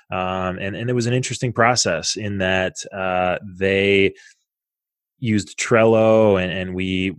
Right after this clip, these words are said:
kinda went back and forth, and we tagged each other on different items and tasks along the way, uh, that needed to be done. And, you know, you could kind of watch things get checked off. And if it was your responsibility,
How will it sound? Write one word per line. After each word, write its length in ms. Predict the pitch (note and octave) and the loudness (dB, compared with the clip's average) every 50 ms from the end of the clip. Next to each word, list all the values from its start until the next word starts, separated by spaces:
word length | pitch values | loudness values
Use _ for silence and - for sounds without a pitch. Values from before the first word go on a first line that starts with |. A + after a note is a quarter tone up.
| - - | -12 -10
kinda 160 | - G#2 G2+ | -6 -4 -2
went 180 | F#2+ F#2+ F2+ E2+ | -2 -2 -2 0
back 280 | G#2 G2+ G2 G2 - - | 0 0 0 0 -2 -6
and 120 | F#2 F2+ | -8 -10
forth, 500 | - - A2 G2+ G#2 G2+ G2+ G2 - - | -4 2 4 4 6 6 4 4 2 -2
and 80 | F#2 F2+ | -4 -6
we 120 | F2+ F2+ | -6 -6
tagged 480 | - - - G2 G2 G2 G2 G2 F2+ F#2+ | -6 -4 -2 0 0 2 0 0 -2 -4
each 180 | F#2 - - | -8 -4 -2
other 480 | G2+ G2 F#2+ F2+ G2 F#2+ F#2+ F#2+ - - | 0 0 0 0 2 2 2 2 0 0
on 540 | F#2 F#2 F#2+ F#2 F#2 F#2 F#2 F#2 F#2 F#2 - _ - - - _ _ | -2 -2 -2 0 0 0 0 -2 -2 -4 -8 _ -18 -20 -20 _ _
different 340 | - G#2 - - G2+ G2 - | -6 -6 -4 -4 -4 -4 -2
items 440 | F#2+ F#2+ G2 F#2+ G2 G2 G2 F#2 F#2 | -2 -2 -2 -2 -4 -6 -6 -6 -6
and 120 | F#2 F2+ | -8 -8
tasks 640 | - - G2+ G2+ G2+ G2 G2 F#2 F2+ - - - - - - F#2+ | -6 -4 0 0 2 2 0 -2 -4 -8 -8 -10 -12 -12 -8 -6
along 380 | F#2 F#2+ F#2+ F#2+ F#2+ F#2+ F#2 | -4 -2 -2 -2 -4 -4 -6
the 60 | F2+ | -4
way, 460 | F2+ F#2+ G2+ G2+ G2 G2 F#2+ F#2+ F#2 - _ _ _ - - _ | 0 2 2 4 4 4 2 2 0 -2 _ _ _ -20 -20 _
uh, 180 | - G2 F#2 F2+ | -6 -6 -6 -4
that 160 | E2+ F#2 F#2+ | -4 -6 -6
needed 320 | G2+ G2+ G2 F2+ F2 F2+ F2 | -4 -4 -4 -6 -6 -8 -6
to 60 | F2+ | -4
be 120 | F2 F#2 | -4 -2
done. 560 | E2 G#2 G#2+ A#2 A2 G2+ F#2+ F#2+ F#2 F#2 F#2+ | 0 2 2 2 2 2 2 2 0 -2 -4
And, 280 | D2+ F2 F2+ F2+ F2+ F#2 | -6 -6 -4 -4 -4 -4
you 80 | F#2 F2+ | -4 -4
know, 60 | F2+ | -4
you 80 | F#2 | -4
could 160 | F2 - - - | -6 -8 -12 -12
kind 160 | - G2 F#2 | -8 -6 -6
of 160 | F2 E2+ - - - - | -8 -8 -12 -18 -18 -12
watch 400 | - F#2 G2 F#2+ F#2+ - - - | -6 -2 -2 -2 -2 -2 -6 -2
things 300 | - G#2 F#2+ F#2+ F#2 - | -2 -2 -2 -2 -4 -6
get 160 | - G2 - | -6 -6 -6
checked 340 | - - - G2 F2 - - | -4 -2 -2 -2 -2 0 0
off. 380 | G2+ F#2+ G2 G2 G2 F2+ - - | 2 4 4 4 2 2 -2 -6
And 100 | F2+ F2 | -8 -8
if 140 | E2 - G2 | -8 -8 -10
it 100 | - F#2+ | -8 -8
was 140 | F#2 F2 | -6 -2
your 120 | F#2 G2 F#2+ | 0 0 0
responsibility, 920 | F#2 F2+ - - G2 F#2+ F#2+ F#2 - F#2 F#2+ G2 F#2+ F#2+ F#2+ F#2+ F#2 F#2+ | 0 -2 -2 -4 -4 -4 -4 -6 -6 -4 -2 0 0 2 2 2 2 0